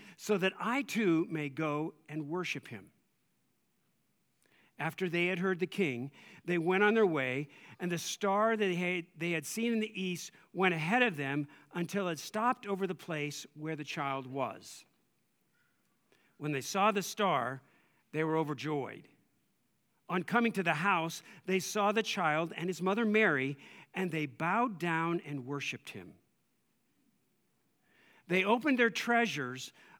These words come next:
uh, and presented him with gifts of gold and of incense and of myrrh. And having been warned in a dream not to go back to Herod, they returned to their country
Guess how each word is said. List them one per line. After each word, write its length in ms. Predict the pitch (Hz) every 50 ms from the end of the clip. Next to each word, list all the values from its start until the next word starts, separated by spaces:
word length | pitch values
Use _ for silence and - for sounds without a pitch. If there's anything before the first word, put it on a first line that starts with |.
| _ -
uh, 140 | - 170 180 - _
and 160 | - 175 180
presented 460 | - 180 180 - 202 226 226 240 233 180
him 380 | 156 165 202 196 190 180 151
with 200 | 151 160 147 -
gifts 300 | - 180 185 175 - -
of 240 | - - 156 139 123
gold 500 | 117 180 196 208 208 196 180 160 135 135 135
and 120 | 143 135
of 100 | 135 127 -
incense 680 | - 180 208 214 - - - 151 127 120 117 117 - - - _ _ _ _
and 100 | - 151
of 160 | 156 143 127
myrrh. 400 | 143 151 160 156 131 113 101 - - _ _ _ _ _ _ _ _ _ _ _ _ _ _ _ _ _ _ _ _ _ _ _ _ _ _ _ _ _
And 100 | 135 131
having 280 | 131 165 185 190 196 185
been 220 | 190 196 190 175
warned 360 | 175 180 202 220 233 240 226
in 200 | 208 - 202 208
a 60 | 190
dream 600 | 170 131 139 185 226 233 208 156 127 120 127 139 139 - _ - - - - _
not 260 | - 170 202 233 214 -
to 100 | 202 - - - _ _ _ -
go 140 | 175 170
back 380 | 151 131 160 175 196 220 220 -
to 120 | - - 180
Herod, 460 | 143 151 185 156 131 123 123 127 117 - - - - - _
they 100 | - 170
returned 440 | 165 156 143 - - 196 196 190 190
to 100 | 190 180
their 140 | 160 165 156
country 540 | - - 160 147 - - 123 110 113 107